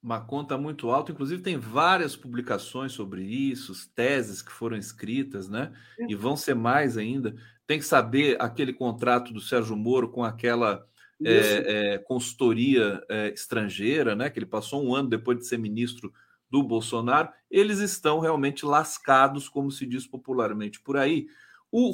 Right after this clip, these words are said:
Speaker 1: Hussein Brasil tá aqui dizendo o seguinte: "Como estão os casos de chances do Moro, Kicis, Damares, Nicolas, Zambelli, Mourão e outros cometeram crimes eleitorais, eleitorais e nos atos antidemocráticos?"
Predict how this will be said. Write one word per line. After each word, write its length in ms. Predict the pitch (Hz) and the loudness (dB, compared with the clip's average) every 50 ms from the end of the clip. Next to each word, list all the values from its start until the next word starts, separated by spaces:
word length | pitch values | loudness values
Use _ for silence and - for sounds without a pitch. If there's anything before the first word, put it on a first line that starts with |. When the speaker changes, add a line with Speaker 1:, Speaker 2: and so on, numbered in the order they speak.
| - | 2
Speaker 1:
Hussein 320 | 208 185 - - 196 190 185 | 2 2 2 2 2 2 4
Brasil 480 | 180 180 165 147 127 127 151 180 185 | 6 6 6 6 6 4 2 2 4
tá 120 | 180 180 151 | 4 2 2
aqui 180 | 139 - 160 | 2 0 -4
dizendo 220 | 151 135 147 160 156 | -4 -2 -2 -4 -4
o 40 | 143 | -4
seguinte: 300 | - - 110 110 101 - | -6 -6 -6 -6 -6 -6
"Como 180 | - 202 208 | -4 -4 -4
estão 220 | 185 185 - 196 185 | -4 -2 -2 -2 -2
os 140 | 180 185 | -2 -2
casos 360 | - - 156 156 160 151 147 143 | 0 4 4 4 4 2 0 -4
de 80 | 139 | -4
chances 460 | 139 - - 151 156 165 - - 139 | -4 -2 0 0 0 0 -2 -8 -8
do 100 | 127 127 | -6 -4
Moro, 380 | 123 131 143 160 170 175 175 175 - _ _ _ _ _ _ | -4 -2 0 2 2 2 0 -2 -6 _ _ _ _ _ _
Kicis, 440 | _ - 175 180 180 - 175 151 139 | _ -4 -2 -2 -2 -2 -4 0 4
Damares, 580 | 143 139 135 131 139 147 151 151 147 143 - | 4 4 6 6 4 4 4 4 0 -2 -4
Nicolas, 440 | 139 143 160 175 180 165 156 151 135 | -4 -2 -2 -2 -2 0 0 0 0
Zambelli, 460 | 127 139 131 123 120 131 139 147 151 | 0 0 0 2 2 2 2 2 2
Mourão 480 | 143 139 131 127 123 127 143 156 160 - _ _ _ _ _ _ _ _ _ | 0 2 2 4 4 4 2 0 -2 -6 _ _ _ _ _ _ _ _ _
e 100 | 131 135 | 2 4
outros 220 | 151 165 165 - | 4 4 2 -2
cometeram 460 | - - 165 156 147 151 156 147 143 139 | -4 -2 0 0 0 0 0 -2 -2 -2
crimes 260 | 139 147 147 139 143 | -4 -4 -2 0 2
eleitorais, 640 | 139 139 139 139 131 127 127 135 143 147 143 - - _ _ - 139 | 2 2 2 2 4 6 6 6 4 4 -2 -8 -14 _ _ -2 2
eleitorais 760 | - 131 127 135 139 139 139 123 120 127 139 147 147 - - | 2 4 4 4 2 2 2 4 4 4 4 2 0 -4 -6
e 80 | - 147 | -6 -4
nos 220 | 143 143 127 127 | -2 -2 2 4
atos 260 | 131 135 139 135 - | 4 4 2 0 -4
antidemocráticos?" 760 | - 139 139 139 135 135 139 131 - 113 113 113 - - - | -6 -6 -4 -2 -2 -2 -2 0 0 0 0 0 -2 -10 -16